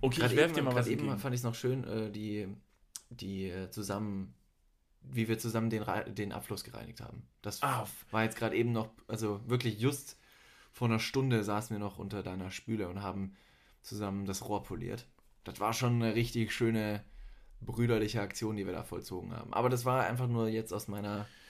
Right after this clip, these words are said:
Speaker 2: aus meiner kürzesten oder jüngsten
Speaker 1: Können wir ruhig,
Speaker 2: Vergangenheit.
Speaker 1: wir können ruhig drauf eingehen. Ich, äh, hab, ich brauche mich da nicht zu schämen. Ne? Ich hab
Speaker 2: Ja.
Speaker 1: ein Problem mit vergammelten Lebensmitteln.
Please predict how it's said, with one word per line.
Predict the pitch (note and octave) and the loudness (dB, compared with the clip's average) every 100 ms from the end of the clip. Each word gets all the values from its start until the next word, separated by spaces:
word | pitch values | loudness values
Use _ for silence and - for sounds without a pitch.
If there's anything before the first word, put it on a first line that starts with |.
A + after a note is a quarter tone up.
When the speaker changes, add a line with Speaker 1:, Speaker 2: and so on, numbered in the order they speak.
| - - - - - | -20 -20 -20 -16 -12
Speaker 2:
aus | A#2+ | -8
meiner | F#2+ F#2+ F2+ A#2+ | -4 -2 -4 -6
kürzesten | - G2+ - G2+ - | -6 -6 -6 -10 -8
oder | - G2 | -8 -4
jüngsten | G2+ D3+ | 0 0
Speaker 1:
Können | E3+ | 2
wir | D3 | 4
ruhig, | C3+ C#3 | 4 2
Speaker 2:
Vergangenheit. | G2 G2 A#2 | -2 -6 -4
Speaker 1:
wir | A#2+ | -4
können | C3+ C#3 | -2 -2
ruhig | B2 A#2+ | -2 -2
drauf | A2+ G2 | -2 -2
eingehen. | D3+ E3 D#3 D3+ | 0 2 0 0
Ich, | C3 B2 - A2 | -2 -6 -8 -2
äh, | |
hab, | F#2 G2+ A#2+ - - | 0 0 -2 -6 -10
ich | A#2+ | -6
brauche | - | -2
mich | B2 | 0
da | A#2 | 0
nicht | A2 G#2+ | -2 -4
zu | |
schämen. | G#2+ C#3 D3 D3+ D3 | -4 0 0 0 -2
Ne? | B2 B2+ | -2 0
Ich | - A#2 | -2 -4
hab | B2 G2 | -4 -4
Speaker 2:
Ja. | - - | -8 -6
Speaker 1:
ein | A2+ | -4
Problem | G#2+ G#2+ G#2+ G#2+ G#2+ - | -2 0 2 2 0 -6
mit | - G#2 - - _ | -4 -4 -4 -14 _
vergammelten | - G2+ G2+ G2+ G2+ | -8 -4 -2 -2 -4
Lebensmitteln. | G2 G2 - - B2 | -4 -6 -6 -10 -10